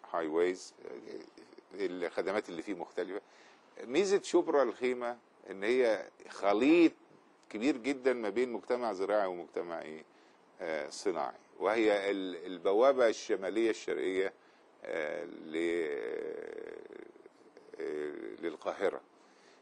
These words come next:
فالطبيعه الخاصه دي، واخده بال حضرتك، ب-، بتستلزم برضو طبيعه تعامل خاص،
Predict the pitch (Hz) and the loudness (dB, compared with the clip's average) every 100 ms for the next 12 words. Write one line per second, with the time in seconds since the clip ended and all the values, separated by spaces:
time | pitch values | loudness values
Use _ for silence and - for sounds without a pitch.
0 | - 101 110 107 - 139 214 196 - - | 0 4 4 2 2 6 6 6 2 -8
1 | - - 113 131 127 98 107 104 107 117 | -4 -2 -2 0 0 0 -4 -2 -4 -4
2 | 123 95 101 92 92 104 - 160 151 143 | -6 -2 -2 -2 -4 -4 0 0 0 -2
3 | 120 - - - - 135 143 131 - 107 | -6 -14 -20 -20 -2 0 0 0 0 0
4 | 147 123 - 101 120 123 98 - - - | 0 -2 2 2 2 -2 -8 -8 -14 -14
5 | - | -20